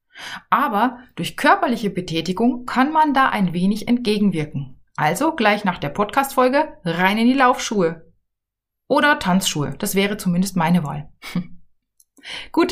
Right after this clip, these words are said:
zurück zum Thema. Das waren jetzt echt viele neue Begriffe und Zahlen. Wir wollen aber noch ganz kurz auf die Reanimation zurückkommen, die wir vorhin ja schon mal angesprochen hatten.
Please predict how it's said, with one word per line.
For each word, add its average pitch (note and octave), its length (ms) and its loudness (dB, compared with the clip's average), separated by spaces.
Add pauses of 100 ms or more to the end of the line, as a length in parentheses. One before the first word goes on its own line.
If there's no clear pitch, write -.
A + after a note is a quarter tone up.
(140)
zurück A3+ 320 -2
zum A3+ 180 2
Thema. F3 480 -2 (360)
Das G3+ 160 -2
waren C#4 200 4
jetzt B3 180 -2
echt A#3 220 -4
viele C#4 340 2
neue A3 240 2
Begriffe A#3+ 580 -2
und G3+ 360 -2
Zahlen. E3+ 640 -2 (640)
Wir G3+ 160 2
wollen C#4+ 260 2
aber B3 180 2
noch G#3+ 220 -4
ganz - 360 -2
kurz C#4+ 300 -2
auf G#3 260 -2
die A3 200 -2
Reanimation G3+ 840 0
zurückkommen, A#3 920 -4 (120)
die G3+ 80 2
wir G3+ 100 4
vorhin G#3+ 300 0
ja G3+ 80 0
schon G3+ 160 0
mal G3+ 80 2
angesprochen E3+ 640 -2
hatten. - 400 -10